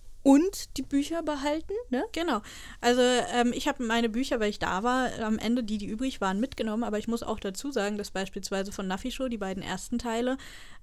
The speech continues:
Speaker 2: ähm, komplett ausverkauft im Hardcover waren.
Speaker 1: Hm.
Speaker 2: Und, äh, alleine das sind schon dreißig Bücher. Und,
Speaker 1: Ja.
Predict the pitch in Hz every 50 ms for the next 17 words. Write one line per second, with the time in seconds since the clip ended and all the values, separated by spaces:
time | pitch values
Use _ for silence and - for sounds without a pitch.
0 | - - 220 214 214 214 214 220 - 214 190 - 190 180 - 208 220 - - 320
1 | - - 214 202 196 214 202 190 190 180 - - 220 202 208 214 208 214 208 208
2 | 226 277 349 - - - - - - - - - 254 233 214 220 220 254 254 -
3 | - - 208 220 214 208 - 220 220 214 214 214 202 196 202 220 - - 233 -
4 | - 214 208 - 175 190 196 208 - 214 - - - 220 220 - - 208 196 208
5 | - - - - - - - - - - - - - 208 202 202 202 202 202 190
6 | 247 254 240 208